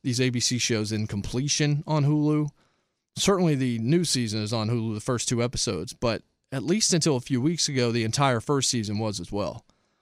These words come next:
So if you're looking for a good comedy binge, I think Speechless is your answer.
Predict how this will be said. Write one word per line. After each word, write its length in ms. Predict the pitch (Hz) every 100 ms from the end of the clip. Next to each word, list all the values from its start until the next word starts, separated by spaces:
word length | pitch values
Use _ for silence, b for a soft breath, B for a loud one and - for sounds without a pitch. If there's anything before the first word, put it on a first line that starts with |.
| _
So 80 | -
if 100 | 135
you're 120 | 180
looking 160 | 240 196
for 100 | 170
a 60 | 135
good 260 | 123 147
comedy 400 | - 143 156 127
binge, 560 | 104 113 98 90 - - _ _ _ _ _ _ _ -
I 100 | 165
think 140 | 214
Speechless 420 | - 190 - 147
is 140 | 139 110
your 120 | 113
answer. 440 | 135 120 - -